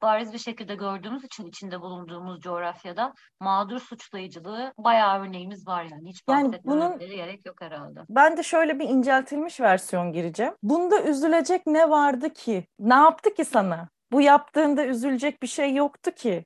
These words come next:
Speaker 2: de aslında bir mağdur suçlayıcılık. Arkadaşlar bunu da belirtelim. Nokta.
Speaker 1: Mesajımı almıştır o.
Speaker 2: Şuna belki kısaca bahsedebiliriz. Mesela neden kadın cinayeti, kadına şiddet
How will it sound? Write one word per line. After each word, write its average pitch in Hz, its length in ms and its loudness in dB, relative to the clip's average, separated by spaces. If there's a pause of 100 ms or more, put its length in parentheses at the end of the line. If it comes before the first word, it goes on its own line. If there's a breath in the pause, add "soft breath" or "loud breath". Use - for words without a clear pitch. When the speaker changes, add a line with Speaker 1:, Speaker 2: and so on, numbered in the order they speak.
Speaker 2:
de 254 420 6
aslında 233 840 0
bir 254 340 -4 (220)
mağdur 190 380 -2
suçlayıcılık. 226 840 0
Arkadaşlar 196 580 -2
bunu 190 200 -2
da 180 120 0
belirtelim. 180 800 -2
Nokta. 180 460 -4 (260)
Speaker 1:
Mesajımı 214 640 -2
almıştır 208 600 -2
o. 170 160 -6 (760)
Speaker 2:
Şuna 392 460 0
belki 240 540 4 (120)
kısaca 226 400 2
bahsedebiliriz. 214 960 0 (240)
Mesela 285 220 0
neden 285 500 2 (200)
kadın 214 340 2
cinayeti, 185 720 -4
kadına 196 380 0
şiddet 180 600 0